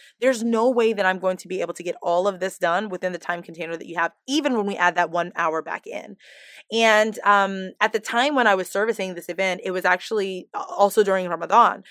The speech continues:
So I was fasting. I needed to break my fast at a certain time. I would have liked to get home at a certain time, right? Like, I, uh, physically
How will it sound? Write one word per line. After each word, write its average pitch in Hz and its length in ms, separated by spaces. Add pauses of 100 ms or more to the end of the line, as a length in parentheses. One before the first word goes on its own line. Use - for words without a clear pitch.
(160)
So 202 460
I 190 100
was 254 160
fasting. 180 640
I 185 580 (140)
needed 196 560
to 185 420
break 226 220
my 233 100
fast 214 260
at 208 100
a 202 40
certain 196 300
time. 180 400
I 180 100
would 170 220
have 170 180
liked 160 240
to 165 140
get 165 140
home 226 420 (320)
at 240 120
a 226 40
certain 240 280
time, 220 300
right? 226 200
Like, 208 180
I, 208 420
uh, 196 180
physically 214 500